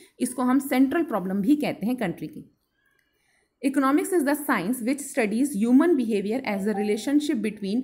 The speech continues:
end and the square means which have alternative uses। This definition is given by Lord Robbins।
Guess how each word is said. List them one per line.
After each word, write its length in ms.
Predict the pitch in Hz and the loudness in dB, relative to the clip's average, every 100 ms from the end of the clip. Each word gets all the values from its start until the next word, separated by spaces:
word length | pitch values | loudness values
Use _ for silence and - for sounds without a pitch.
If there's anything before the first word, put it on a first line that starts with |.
| - - - | -6 -12 0
end 240 | 269 311 | 2 4
and 100 | 311 | 4
the 60 | 311 | 0
square 360 | - - 202 185 | -4 -2 0 0
means 320 | 156 185 285 - _ - | -2 -4 -6 -10 _ -6
which 240 | 196 180 - | -2 -2 -2
have 200 | 233 220 | -4 -2
alternative 580 | - 180 190 202 202 233 | -2 -2 -2 -6 -4 -2
uses। 400 | 247 220 160 - - _ - | 0 0 -4 -10 -14 _ -12
This 260 | 165 330 - | -4 -2 -2
definition 500 | 233 233 220 233 220 | -4 -2 -4 -2 -2
is 60 | 214 | -2
given 320 | 180 208 208 214 | -4 -2 2 2
by 180 | 214 240 294 214 | 2 0 0 0
Lord 340 | 196 190 226 262 - - | 0 0 0 -2 -8 -4
Robbins। 480 | 208 151 147 - | -2 -2 -8 -10